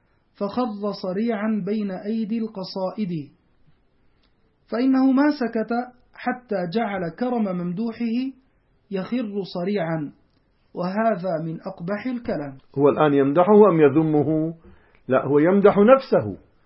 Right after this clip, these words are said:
Speaker 2: "أتيته بقصائد جعلته يخر صريعاً". إذن هو الآن يوجه قصيدة يمدح بها المخاطب ظاهراً، أما عملياً هو يمدح نفسه،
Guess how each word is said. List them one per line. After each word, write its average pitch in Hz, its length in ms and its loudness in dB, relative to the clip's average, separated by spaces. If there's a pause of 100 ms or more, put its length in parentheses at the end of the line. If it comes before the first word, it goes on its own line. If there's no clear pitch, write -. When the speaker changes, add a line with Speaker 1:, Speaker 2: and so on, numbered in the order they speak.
(560)
Speaker 2:
"أتيته 190 680 4
بقصائد 170 960 4 (140)
جعلته 135 720 2
يخر 175 480 2
صريعاً". 113 720 4 (560)
إذن 139 160 6
هو 175 160 8
الآن 160 440 4 (360)
يوجه 160 380 2
قصيدة 147 540 0
يمدح 175 540 4
بها 151 420 2
المخاطب 160 800 4 (680)
ظاهراً، 170 680 6
أما 139 180 2
عملياً 170 720 2
هو 143 120 0
يمدح 180 320 2
نفسه، 196 540 0